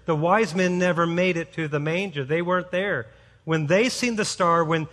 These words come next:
Jesus was born, it took up to two years to finally get to him. That's the reason why in the text,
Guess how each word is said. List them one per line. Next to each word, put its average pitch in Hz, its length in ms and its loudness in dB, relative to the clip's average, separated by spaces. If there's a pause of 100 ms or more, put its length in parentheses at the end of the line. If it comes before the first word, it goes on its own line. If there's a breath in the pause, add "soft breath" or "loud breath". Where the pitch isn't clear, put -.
(140 loud breath)
Jesus 220 480 0
was 196 160 -2
born, 175 360 0
it 240 200 -2
took 208 280 -2
up 190 200 -2
to 165 80 -2
two 214 240 -10
years 202 320 -2 (220 loud breath)
to 180 120 0
finally 202 420 2
get 175 300 -4
to 262 180 -4
him. 165 220 -2
That's 190 220 0
the 208 80 -2
reason 175 340 -2
why 165 220 2 (200 loud breath)
in 247 300 2
the 254 100 -2
text, 202 760 0